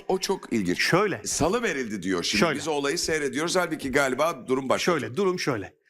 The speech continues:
Speaker 2: Kişi polise durumu ihbar ediyor.
Speaker 1: Hı.
Speaker 2: Başsavcılığın yaptığı açıklamadan yola çıkarak söylüyorum bunları.
Speaker 1: Hı.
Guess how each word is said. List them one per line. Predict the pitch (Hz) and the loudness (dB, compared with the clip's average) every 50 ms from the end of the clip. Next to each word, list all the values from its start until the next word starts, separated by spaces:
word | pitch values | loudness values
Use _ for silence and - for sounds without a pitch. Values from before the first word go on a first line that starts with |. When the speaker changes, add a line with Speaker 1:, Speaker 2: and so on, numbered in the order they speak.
| _ - _ _ _ _ _ _ _ _ _ _ _ _ | _ -20 _ _ _ _ _ _ _ _ _ _ _ _
Speaker 2:
Kişi | - - 180 - - 185 185 - - _ _ _ _ _ _ | 0 2 2 4 4 4 2 2 -2 _ _ _ _ _ _
polise | - 160 143 - 131 113 | 2 2 2 2 -2 -2
durumu | 117 123 123 107 104 104 | 0 0 -2 -2 -4 -6
ihbar | 101 - - 139 139 147 | -10 -2 2 4 4 4
ediyor. | 156 147 147 147 156 151 - _ _ _ | 4 2 0 -2 -2 -4 -8 _ _ _
Speaker 1:
Hı. | - 64 64 57 - _ _ _ _ _ _ _ _ _ _ _ _ _ _ _ _ _ - | -12 -12 -10 -12 -12 _ _ _ _ _ _ _ _ _ _ _ _ _ _ _ _ _ 2
Speaker 2:
Başsavcılığın | - 156 - - 139 120 113 131 190 | 2 2 2 2 0 0 0 0 0
yaptığı | 202 170 131 - - - 160 | 2 2 0 0 0 2 2
açıklamadan | 139 - - - 170 135 120 123 131 | 2 0 0 0 0 2 4 4 2
yola | 127 120 110 101 | 2 2 0 0
çıkarak | - - 120 104 101 - | 0 0 0 0 0 0
söylüyorum | - 110 98 101 98 95 95 98 | 0 0 0 0 0 -2 -4 -6
bunları. | 95 95 92 90 - - - | -8 -10 -10 -12 -12 -6 -4
Speaker 1:
Hı. | 67 | -2